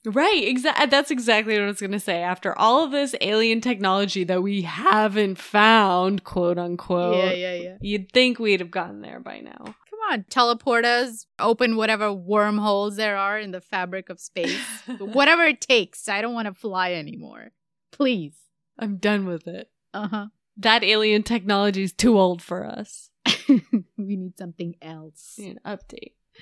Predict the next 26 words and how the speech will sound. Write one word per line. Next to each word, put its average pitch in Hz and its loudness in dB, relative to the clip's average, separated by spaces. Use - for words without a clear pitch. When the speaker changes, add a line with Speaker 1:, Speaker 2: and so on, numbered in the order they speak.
Speaker 2:
Yeah. 196 -14
Speaker 1:
How 254 -2
about 277 0
you? 254 0
How 240 -2
are 254 -2
you 254 -4
doing? 196 -6
How 240 -12
are 247 -6
your 240 -4
teeth? 208 -8
Speaker 2:
Well, 180 -4
oh, 349 4
my 262 6
teeth 294 2
are 294 6
<laughs> - 0
perfectly 302 6
fine. 233 4
I 240 8
haven't 247 2
pulled 226 4
it 220 2
out 196 2
yet. 170 -4